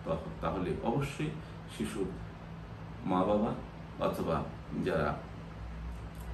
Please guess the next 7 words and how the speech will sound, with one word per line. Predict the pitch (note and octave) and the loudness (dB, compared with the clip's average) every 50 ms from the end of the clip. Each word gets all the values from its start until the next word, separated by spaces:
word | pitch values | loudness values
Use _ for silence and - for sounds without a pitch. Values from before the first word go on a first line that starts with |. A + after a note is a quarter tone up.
| - - - A2 G#2+ | -4 0 4 8 10
guardian | A#2 C3 C3+ C3 C3+ B2+ A2+ F#2 | 10 12 12 10 10 8 8 6
রয়েছেন, | F2+ - - C#2 - - - D2+ D#2 D#2 - - - - - - | 4 2 0 0 -2 -2 -2 -2 -2 -2 -4 -6 -8 -8 -4 2
তাদের | F#2+ F#2+ F2+ F#2 F#2 E2 | 4 4 6 6 4 4
অবশ্যই | E2 D#2+ - - - - - G2 F2 - - - - - - - - - | 4 4 2 2 0 0 0 2 2 2 0 -4 -6 -10 -10 -10 -8 -6
চিকিৎসকের | D3+ C#3 - - - - - B2+ - G#2 F#2 E2+ - | -4 -4 -2 -4 -2 -2 -2 -2 0 0 0 0 0
পরামর্শ | - - E2+ E2+ E2 E2 - - - - | 2 2 2 2 2 0 -2 -2 -2 0
অনুযায়ী | E2+ - - E2 F#2 F2+ E2+ E2 E2 D#2 D#2 | 0 0 0 0 -2 -2 -2 0 0 0 0